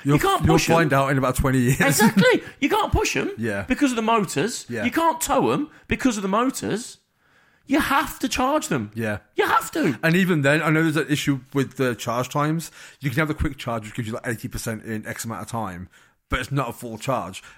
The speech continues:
Speaker 1: But even then, it's not, like, a thirty seconds of
Speaker 2: No.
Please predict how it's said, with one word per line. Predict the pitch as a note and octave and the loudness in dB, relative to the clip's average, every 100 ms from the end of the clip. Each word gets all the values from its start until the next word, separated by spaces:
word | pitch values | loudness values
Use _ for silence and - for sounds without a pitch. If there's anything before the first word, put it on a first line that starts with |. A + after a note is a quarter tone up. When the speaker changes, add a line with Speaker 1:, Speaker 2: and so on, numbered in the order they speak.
| _ | _
Speaker 1:
But | C#3 | 0
even | D3+ D#3 C#3+ | 2 2 0
then, | B2 D3+ G#2 A2 - _ | 2 0 0 -4 -10 _
it's | A#2+ - | -8 0
not, | C#3+ C#3+ - | 0 0 -4
like, | B2+ B2 A#2 - _ _ _ - | 0 0 -2 -12 _ _ _ -8
a | B2 | -8
thirty | - - B2 A#2 | -8 -2 -2 -2
seconds | A#2+ B2 - G#2+ G#2 | -6 -8 -8 -10 -8
of | G#2+ G2 | -10 -6
Speaker 2:
No. | F4 G#4 A4+ | -4 0 0